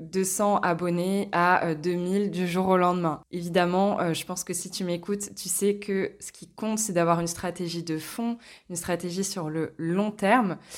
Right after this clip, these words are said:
Mais dans cette stratégie, on peut trouver des petites actions et c'est ce que je vais te partager aujourd'hui. La première action et la plus évidente, c'est de poster. <laughs> Poste, ça te prend moins de cinq minutes,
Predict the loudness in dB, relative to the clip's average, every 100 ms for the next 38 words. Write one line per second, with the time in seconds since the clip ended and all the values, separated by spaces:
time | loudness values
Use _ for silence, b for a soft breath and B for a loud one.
0 | B B B 2 4 4 2 -2 -4 -4
1 | -6 -6 -4 -6 -2 -2 -2 -6 -10 -4
2 | -4 -2 -2 -2 -4 -8 -6 -4 -4 -6
3 | -6 -6 -6 -4 -4 -4 -8 -4 -2 -2
4 | -2 -8 -8 -6 -4 -2 -2 -4 _ -6
5 | -2 -2 -4 -6 -10 -12 _ _ -2 0
6 | 2 4 4 4 0 -2 0 -2 -4 _
7 | _ _ -2 2 4 2 2 -8 -8 -8
8 | -12 -4 -2 -2 0 0 0 -4 -10 -12
9 | _ _ -6 0 2 2 -2 -2 0 0
10 | 0 0 0 -2 _ _ _ -12 -10 -4
11 | -6 -6 -16 -20 -20 _ 2 4 2 -4
12 | -6 -6 -4 -2 -2 -4 -2 0 2 2
13 | 0 -2 -2 -2 -8 -10 -2 2 4 4
14 | 4 2 0 -4